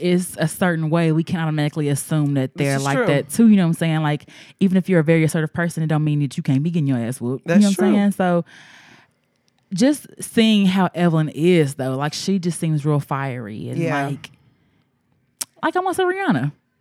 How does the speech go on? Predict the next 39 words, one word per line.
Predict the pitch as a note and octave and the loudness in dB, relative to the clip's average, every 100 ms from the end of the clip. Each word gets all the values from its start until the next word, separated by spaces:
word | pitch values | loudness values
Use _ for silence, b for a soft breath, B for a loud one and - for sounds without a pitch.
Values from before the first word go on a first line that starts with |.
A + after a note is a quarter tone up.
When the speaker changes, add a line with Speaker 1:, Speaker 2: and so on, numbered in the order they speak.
| _ _ _ _ _ _ _ _ _ _ _ _ _ _ - | _ _ _ _ _ _ _ _ _ _ _ _ _ _ -4
Speaker 2:
I | A4+ | -2
wouldn't | B4+ A4+ F4 | -2 -4 -4
put | F#4+ | -4
it | F#4 | -4
past | G4 G4 - | -4 -6 -4
Rihanna | F#4 A4 A4+ D4+ | -4 -2 -4 -4
that | A3 | -4
she | B3+ | -6
probably | A3+ G#3+ G3 | -4 0 4
Speaker 1:
That's | C4 | 6
what | D#4+ | 6
Speaker 2:
gave | D#4+ F#4+ | 4 0
Speaker 1:
I'm | |
Speaker 2:
Chris | A#4 | 2
Speaker 1:
saying. | C#4 E3 | 2 2
Speaker 2:
a | |
few | F#3 | 0
blows. | E3+ E3+ D#3 | -2 0 4
Speaker 1:
That's | C4+ | 4
what | C#4+ | 4
I'm | |
saying. | D4+ F#4+ A#3 C#3+ D#3+ - _ _ | 2 0 0 0 -2 -8 _ _
Like, | A3 A#3 G#3 - _ _ _ _ - | -2 0 0 -6 _ _ _ _ -4
I | G#3 | 0
believe | C4 C#4 | 4 4
they | A#3+ | 6
were | A#3+ | 6
fighting | G#3 A#3+ G#3 | 4 2 4
on | F#3 | 4
each | E3 | 6
other. | A#3+ - E3 - | 4 2 -6 -12
Speaker 2:
Yeah. | F#3+ G#3 C#4 A#3+ b b b | -8 -6 -6 -8 b b b
Speaker 1:
So | - A#3 A3+ A3 G#3+ G#3 F#3+ - _ _ _ _ - - | -6 0 2 2 2 0 -2 -10 _ _ _ _ -16 -2
now, | G3 G#3+ F#3+ - | 2 2 2 -2
should | D#3+ A3+ | -2 -2
she | - G#3+ | 0 0
have | C3 | 0
said | - F3 F4+ G4 | -2 -2 0 -2
that? | G4 G#4 G4+ | -2 -2 -2